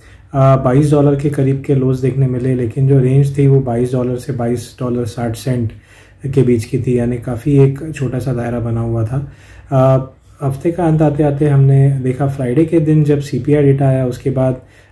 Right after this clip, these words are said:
अ, gold और silver में थोड़ी स्थिरता या stability देखने मिली है lower levels पे, और gold ने eventually जो हफ्ते का close है वो अड़तालीस हज़ार एक सौ के ऊपर दिया है,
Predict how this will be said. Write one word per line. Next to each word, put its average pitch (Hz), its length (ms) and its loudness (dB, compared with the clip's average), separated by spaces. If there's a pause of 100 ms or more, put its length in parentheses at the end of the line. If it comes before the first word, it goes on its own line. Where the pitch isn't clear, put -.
अ, 127 180 0
gold 120 260 0
और 135 60 2
silver 127 320 0
में 127 160 -2
थोड़ी 131 420 -2
स्थिरता 123 500 -2
या 123 240 0
stability 120 500 -2
देखने 120 280 -2
मिली 120 240 -2
है 127 160 -2
lower 120 240 -2
levels 117 320 -2
पे, 135 260 0 (560)
और 127 180 2
gold 135 280 4
ने 151 200 2
eventually 139 440 4
जो 139 160 4
हफ्ते 131 280 -4
का 135 100 -2
close 131 360 -2
है 135 60 2
वो 127 120 -2
अड़तालीस 120 400 -6
हज़ार 127 200 -2
एक 113 100 -2
सौ 127 140 -6
के 139 120 -4
ऊपर 135 200 -2
दिया 131 300 0
है, 139 240 0